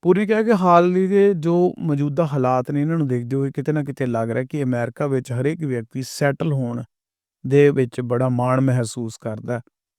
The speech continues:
ਕਿ ਅਸੀਂ ਉੱਥੇ ਸੈਟਲ ਹੋ ਜਾਵਾਂਗੇ। ਪਰ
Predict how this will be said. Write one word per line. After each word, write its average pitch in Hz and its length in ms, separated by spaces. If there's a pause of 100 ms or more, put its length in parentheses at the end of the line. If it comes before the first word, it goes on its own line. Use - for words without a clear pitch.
(140)
ਕਿ 139 160 (100)
ਅਸੀਂ 160 300 (300)
ਉੱਥੇ 147 400
ਸੈਟਲ 123 480
ਹੋ 113 160
ਜਾਵਾਂਗੇ। 117 500 (460)
ਪਰ 147 200